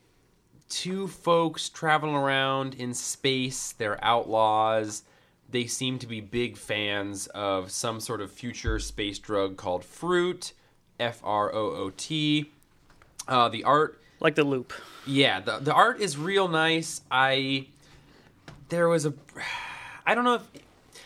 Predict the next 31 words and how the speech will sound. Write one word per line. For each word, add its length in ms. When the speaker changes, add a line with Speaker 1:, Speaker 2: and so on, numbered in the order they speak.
Speaker 1:
I 120
feel 160
like 80
there's 120
a 60
thing 220
going 220
on 120
in 40
the 80
world 220
right 140
now 200
where 100
it's 140
cool 300
to 80
capitalize 1000
on, 540
like, 380
drugs, 640
particularly 500
in 80
comic 340
books. 260
I 60
know 160
it's 100
a 60
cool 300
thing 420